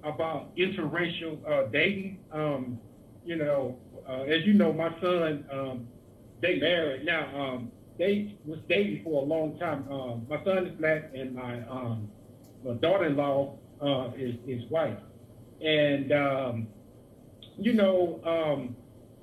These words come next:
uh, when they start dating, um, you know, I, you know, invited them, uh, to my home, you know, and I, I was just talking to them about, you know, uh, what possibly what they'll face, you know, as far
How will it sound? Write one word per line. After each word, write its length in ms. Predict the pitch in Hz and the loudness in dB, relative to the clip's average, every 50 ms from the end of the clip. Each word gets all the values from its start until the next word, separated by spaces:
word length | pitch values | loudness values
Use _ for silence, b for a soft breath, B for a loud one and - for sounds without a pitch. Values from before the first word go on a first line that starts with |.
| - - - - - - - - | -20 -20 -20 -20 -20 -16 -12 -6
uh, 280 | 180 170 160 160 151 147 | -4 -2 0 0 0 0
when 180 | 143 165 180 | 0 2 2
they 220 | 190 214 226 214 - | 4 4 2 2 2
start 320 | 240 220 202 170 151 - | 2 2 2 2 2 2
dating, 480 | 180 175 175 170 165 165 180 180 185 - - - - | 2 2 4 2 2 0 -2 -6 -8 -12 -14 -8 -4
um, 540 | 160 156 156 151 147 147 139 127 123 120 110 - - - - - - - | -2 -2 0 0 -2 -2 -2 -4 -4 -6 -8 -10 -14 -20 -20 -20 -8 0
you 100 | 214 208 | 4 4
know, 280 | 185 156 151 151 151 | 6 6 6 4 2
I, 340 | 147 160 190 196 202 208 208 208 - - - - - - - - - - - - | 0 -2 -2 -2 -2 -4 -6 -8 -10 -16 -20 -20 -20 -20 -20 -20 -20 -20 -20 -14
you 80 | - 262 | -8 -2
know, 120 | 254 226 214 | -2 0 2
invited 500 | 202 190 185 - 196 190 202 202 190 196 196 | 2 2 2 2 0 2 2 2 2 2 2
them, 260 | 185 190 190 - - - - - - | 0 -2 -4 -8 -12 -18 -14 -6 -4
uh, 140 | 156 143 143 | -2 -2 -2
to 120 | - - 170 | -2 -4 -4
my 200 | 170 180 180 175 | -4 -4 -4 -4
home, 400 | 175 165 151 151 151 156 156 151 | -4 -2 0 0 0 2 2 2
you 100 | 151 147 | 2 2
know, 300 | 147 139 139 135 135 131 135 | 2 0 0 0 0 0 0
and 120 | 135 139 | 0 0
I, 80 | 147 151 151 | 0 -2 -2
I 20 | 139 | -4
was 300 | 135 139 139 139 139 139 | -4 -4 -4 -6 -6 -8
just 220 | 143 156 151 - | -8 -10 -8 -6
talking 320 | - 202 240 240 208 147 143 | -6 -6 -6 -4 -6 -8 -6
to 100 | - 147 | -6 -6
them 320 | 131 127 127 120 117 117 - - - - - - - - - - - | -6 -4 -6 -6 -8 -10 -12 -16 -20 -20 -20 -20 -20 -20 -14 -6 -4
about, 600 | 156 151 - 165 160 156 151 143 139 135 - 170 | -2 -2 0 0 0 0 2 0 0 -2 -2 -2
you 100 | 175 170 | 0 2
know, 380 | 160 151 143 139 135 127 127 - - - | 4 4 4 4 2 0 -2 -6 -10 -6
uh, 260 | 147 139 127 127 123 120 107 - | -4 -4 -2 -2 -4 -4 -6 -2
what 280 | 143 160 147 - - - - - - - - - - - - - - - - - - | -2 -2 -2 -2 -6 -14 -20 -20 -20 -20 -20 -20 -20 -20 -20 -20 -20 -20 -16 -10 -8
possibly 540 | 185 190 190 - 151 143 147 147 147 143 139 | -6 -6 -6 -8 -6 -2 0 0 0 0 0
what 260 | 120 143 160 156 - | 0 -2 -2 0 0
they'll 320 | 156 151 143 131 - - | 2 2 2 2 0 -2
face, 340 | - 208 226 226 - - - - - - - | -2 0 0 0 0 -2 -8 -14 -18 -12 -6
you 120 | 160 170 | -4 0
know, 180 | 156 147 135 131 | 2 2 2 0
as 280 | - 147 139 139 143 - | 0 0 0 0 0 -2
far 220 | - 165 156 147 | -2 0 0 0